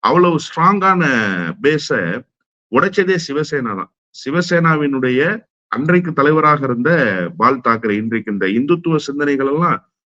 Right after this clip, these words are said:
மராட்டிய மாநிலத்துல வேரூன்றி போனதற்கு பிரதானமான காரணமே பால் தாக்கரே தான். நீங்க பால் தாக்கரேவை வந்து புறம் தள்ளிவிட்டெல்லாம் இன்றைக்கு பாஜகவினுடைய வெற்றியை வேற யாருக்கோ ஒருவருக்கு காணிக்கை என்றெல்லாம் சொல்லிவிட முடியாது. மக்கள் இந்துத்துவ அரசியலை கையில் எடுத்திருக்கிறார்கள்னு சொல்லிட முடியாது. இதற்கு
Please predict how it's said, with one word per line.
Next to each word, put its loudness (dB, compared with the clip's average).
மராட்டிய 2
மாநிலத்துல -2
வேரூன்றி 2
போனதற்கு -4
பிரதானமான 0
காரணமே 0
பால் -2
தாக்கரே -2
தான். -4
நீங்க -4
பால் 2
தாக்கரேவை 2
வந்து 2
புறம் 2
தள்ளிவிட்டெல்லாம் -2
இன்றைக்கு -4
பாஜகவினுடைய 0
வெற்றியை 0
வேற 4
யாருக்கோ 2
ஒருவருக்கு 0
காணிக்கை -2
என்றெல்லாம் -4
சொல்லிவிட -2
முடியாது. -2
மக்கள் -2
இந்துத்துவ -2
அரசியலை -4
கையில் -2
எடுத்திருக்கிறார்கள்னு -2
சொல்லிட -4
முடியாது. -6
இதற்கு -2